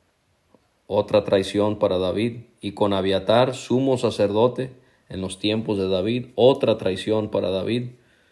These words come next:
y ellos respaldaron a Adonías. Esta es una señal de las condiciones espirituales de la nación en ese tiempo. El mundo político que recaía sobre Joab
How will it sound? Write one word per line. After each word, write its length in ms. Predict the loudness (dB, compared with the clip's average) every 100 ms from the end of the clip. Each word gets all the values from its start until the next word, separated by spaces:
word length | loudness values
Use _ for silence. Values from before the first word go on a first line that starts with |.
| _ _ _ _ _
y 180 | 2 6
ellos 640 | 6 6 4 2 -8 -18 _ _ _ _ _
respaldaron 800 | -4 -4 -2 -2 0 2 2 2
a 60 | -2
Adonías. 580 | -4 -4 -6 -8 -16 -20 _ _ _ _ _ _ _ _ _ _ _ _ _ _ -4
Esta 260 | -2 2
es 140 | 2 4
una 160 | 2
señal 420 | 2 2 2 2 2
de 100 | 2
las 200 | 0 -2
condiciones 640 | -4 -2 -2 0 0 0
espirituales 1040 | -4 -6 -8 -4 2 2 2 -6 -12 -20 _ _ _ _ _
de 160 | -8 -6
la 100 | -4
nación 420 | -6 -2 0 0
en 100 | -2
ese 180 | -4 -6
tiempo. 480 | -2 -2 -2 -8 -16 _ _ _ _ _ _ _ _
El 160 | -8 -2
mundo 340 | 2 4 4
político 840 | 2 0 2 2 2 2 0 -4 -12
que 120 | -6 -4
recaía 560 | -2 -2 0 2 2
sobre 340 | 2 0 0 0
Joab 520 | 2 2 2 -2